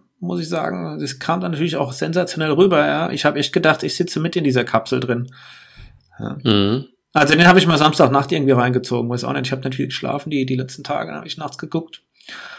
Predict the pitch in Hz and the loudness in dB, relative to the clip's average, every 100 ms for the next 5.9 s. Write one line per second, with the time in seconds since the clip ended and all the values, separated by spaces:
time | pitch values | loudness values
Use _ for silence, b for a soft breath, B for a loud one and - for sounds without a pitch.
0 | B B B B _ - 196 196 196 196 | B B B B _ -4 8 10 12 10
1 | 175 165 202 214 185 190 185 - 165 175 | 6 8 10 10 10 10 8 8 8 8
2 | 190 190 165 156 156 156 127 147 190 - | 8 4 4 2 2 2 6 6 6 4
3 | 143 123 131 131 143 143 - - 165 196 | 4 6 4 0 2 2 0 -2 2 4
4 | 185 202 190 170 190 190 - 156 165 160 | 4 2 2 4 4 4 0 -2 0 -2
5 | - 156 175 170 160 165 226 196 - | 0 2 4 4 2 0 0 -2 -4